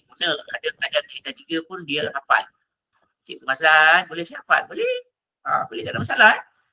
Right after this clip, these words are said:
Ah, hal ini terjadi demikian kerana kalangan, ah, anak murid, ah, kalangan anak murid yang masih muda,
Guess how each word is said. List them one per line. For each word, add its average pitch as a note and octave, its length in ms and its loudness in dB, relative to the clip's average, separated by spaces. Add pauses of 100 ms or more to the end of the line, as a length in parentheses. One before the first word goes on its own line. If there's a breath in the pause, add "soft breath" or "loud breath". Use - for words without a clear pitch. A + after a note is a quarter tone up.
(280)
Ah, C#3 240 8
hal C4 240 4
ini D4+ 160 -6
terjadi B3 320 0
demikian F#3 240 -4
kerana A3 240 2 (400)
kalangan, G3 720 2 (400)
ah, E3 320 8
anak F3+ 240 -2
murid, G3 400 0 (400)
ah, - 220 -16 (100)
kalangan E3 400 2
anak F#3 160 -4
murid F#3+ 320 -2 (560)
yang F#3 240 6
masih G3 240 0
muda, F#3+ 560 0